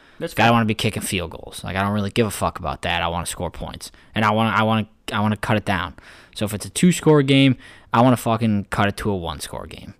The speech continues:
Speaker 2: You know?
Speaker 1: Yeah.
Speaker 2: I don't wanna kick a field goal down fourteen, have it down eleven. That doesn't do me anything. I'm going for it every single time. So I don't, I'm not knocking him for that.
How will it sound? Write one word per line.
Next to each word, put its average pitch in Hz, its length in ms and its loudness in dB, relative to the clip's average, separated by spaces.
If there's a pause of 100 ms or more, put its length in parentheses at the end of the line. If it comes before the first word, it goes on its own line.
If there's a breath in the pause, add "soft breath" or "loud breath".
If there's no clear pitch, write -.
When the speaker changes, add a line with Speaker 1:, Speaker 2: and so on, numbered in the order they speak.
(420 soft breath)
Speaker 2:
You 110 100 2
know? 113 220 2 (240 soft breath)
Speaker 1:
Yeah. 120 220 -4 (600)
Speaker 2:
I - 20 6
don't 131 100 8
wanna 127 120 6
kick - 180 -4
a 110 40 -2
field 117 300 4
goal 107 200 4
down 104 360 2
fourteen, 104 520 -4
have 98 160 -4
it 98 80 -12
down 92 180 -2
eleven. 87 360 -4
That 87 120 -10
doesn't 104 280 -4
do 104 100 -2
me 90 160 -10
anything. - 340 -10
I'm 104 180 2
going 110 320 2
for 101 220 -4
it 95 60 -4
every 87 140 -6
single 87 240 -8
time. 78 260 -10
So - 100 -10
I 151 120 2
don't, 208 200 -2
I'm 139 160 0
not 175 240 0
knocking 95 500 -2
him 98 220 -4
for 71 160 -10
that. 92 360 -4